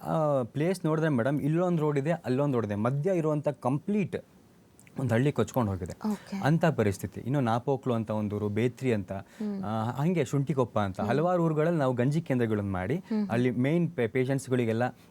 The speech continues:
Speaker 1: ಟ್ರೀಟ್ಮೆಂಟನ್ನು ಕೊಟ್ಟು ಅವ್ರಿಗೆ ಊಟ ಬೇಕಾಗಿರೋ ಊಟವನ್ನು ಕೊಟ್ಟು ಸುಮಾರು ಹದಿನೈದು ದಿವಸಗಳ ಕಾಲ ಕಂಪ್ಲೀಟ್ ಕೊಡವರ ಜೊತೆ ಇದ್ವಿ.
Speaker 2: ಹ್ಮ್.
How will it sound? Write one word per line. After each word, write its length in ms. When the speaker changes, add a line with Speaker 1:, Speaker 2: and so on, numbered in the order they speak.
Speaker 1:
ಟ್ರೀಟ್ಮೆಂಟನ್ನು 560
ಕೊಟ್ಟು 220
ಅವ್ರಿಗೆ 200
ಊಟ 180
ಬೇಕಾಗಿರೋ 440
ಊಟವನ್ನು 480
ಕೊಟ್ಟು 360
ಸುಮಾರು 260
ಹದಿನೈದು 300
ದಿವಸಗಳ 280
ಕಾಲ 220
ಕಂಪ್ಲೀಟ್ 460
ಕೊಡವರ 320
ಜೊತೆ 260
ಇದ್ವಿ. 220
Speaker 2:
ಹ್ಮ್. 400